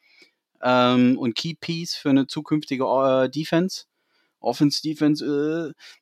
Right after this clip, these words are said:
ähm, und, äh, mit Keon White, äh, den, das, das freundlichste Grinsen, äh, der Patriots seit Bill Belichick, ähm, dazu geholt. Von daher, ähm, würde ich jetzt sagen, dass wir, ähm,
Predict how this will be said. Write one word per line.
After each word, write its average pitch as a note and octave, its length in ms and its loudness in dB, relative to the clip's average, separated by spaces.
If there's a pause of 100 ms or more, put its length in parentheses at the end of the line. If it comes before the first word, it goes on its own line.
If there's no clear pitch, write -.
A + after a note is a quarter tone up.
(220)
ähm, C3 640 4 (140)
und, D#3 400 4
äh, B2+ 200 4
mit B2 200 2
Keon C#3+ 340 6
White, C3+ 440 2
äh, A#2+ 440 0 (580)
den, C3 360 4
das, - 240 -4
das C3 180 -2
freundlichste D3 480 0
Grinsen, C#3 580 4
äh, A2+ 400 -2
der A#2+ 120 -2
Patriots C#3 560 -4
seit C#3 320 -2
Bill D#3+ 160 -4
Belichick, E3 680 -4 (1040)
ähm, B2 480 2
dazu B2+ 320 0
geholt. D3 440 -2 (360)
Von B2 220 0
daher, B2 760 0
ähm, A2+ 360 -2 (280)
würde B2 200 0
ich A#2+ 80 -6
jetzt A#2 180 -6
sagen, A#2+ 280 -2
dass A2+ 220 -4
wir, A2+ 400 -2
ähm, G#2+ 420 -2